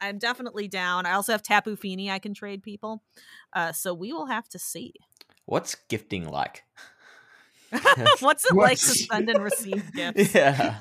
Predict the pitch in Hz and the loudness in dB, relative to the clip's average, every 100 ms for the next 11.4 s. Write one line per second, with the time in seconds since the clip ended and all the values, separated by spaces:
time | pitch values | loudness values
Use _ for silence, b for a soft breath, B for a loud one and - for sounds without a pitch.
0 | - 508 - 587 508 - - 151 175 269 | -4 -4 -4 -6 -4 -4 -2 4 6 6
1 | 240 143 131 127 110 95 - - _ _ | 6 6 4 4 6 4 2 -8 _ _
2 | b b b b 185 - 262 247 254 - | b b b b -6 -6 -6 -4 -2 -4
3 | - - - 302 226 226 208 196 175 156 | 0 0 0 -2 -2 0 0 -2 -4 -4
4 | 165 165 175 - - 147 185 180 214 233 | -4 -4 -4 -4 -2 4 6 6 6 6
5 | 254 285 277 247 226 214 B B - 233 | 6 6 6 6 6 2 B B 4 4
6 | 220 226 233 214 - - 247 254 254 247 | 4 2 2 0 -4 -2 0 0 -2 -4
7 | 220 220 214 202 190 190 190 190 - 180 | -4 -2 -2 0 -2 -4 -4 -6 -4 -6
8 | 185 170 175 170 170 180 - - 185 185 | -6 -4 0 2 2 -2 -8 -8 -8 -8
9 | 175 165 160 160 160 - 160 160 190 185 | -6 -4 -6 -10 -12 -8 -8 -8 -8 -8
10 | 190 196 208 208 208 220 - - b _ | -8 -10 -10 -8 -4 -4 -4 -10 b _
11 | 311 254 370 | -6 -4 0